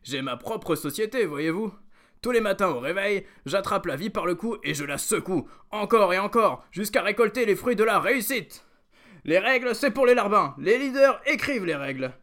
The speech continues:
Je suis un leader. Je suis mes propres règles. C'est ça la raison de mon succès. Je refuse qu'on me dise non. Tiens, toi, essaie. Là, c'est en fait une petite meuf en papier qui a un genre de souris, je sais plus comment elle s'appelle.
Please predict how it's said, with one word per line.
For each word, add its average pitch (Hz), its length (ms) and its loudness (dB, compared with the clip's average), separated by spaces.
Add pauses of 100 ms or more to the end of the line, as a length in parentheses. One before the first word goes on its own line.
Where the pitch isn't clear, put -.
Je 175 100 -6
suis 277 240 0
un 233 60 0
leader. 180 500 0 (180)
Je 143 120 -6
suis 147 240 -4
mes 208 160 0
propres 208 480 -6
règles. 120 460 -6 (200)
C'est 135 200 -10
ça 185 280 -2
la 127 140 -6
raison 131 240 -6
de 127 60 -4
mon 123 120 -6
succès. 123 400 -12 (920)
Je 143 160 -2
refuse 185 540 0
qu'on 185 100 -2
me 175 80 -4
dise 170 160 0
non. 147 240 -8 (340)
Tiens, 180 260 2
toi, 208 400 0
essaie. 190 400 0 (1120)
Là, 131 140 0
c'est 120 300 -6
en 117 100 -4
fait 147 380 -10
une 127 180 -6
petite - 240 -18
meuf 139 260 -8
en 120 220 -6
papier 127 540 -8 (520)
qui - 100 -14
a 113 40 -8
un 117 80 -8
genre 131 220 -10
de 113 100 -10
souris, 131 300 -12
je - 80 -16
sais 123 80 -16
plus 131 120 -14
comment 139 200 -8
elle 120 40 -6
s'appelle. 127 380 -10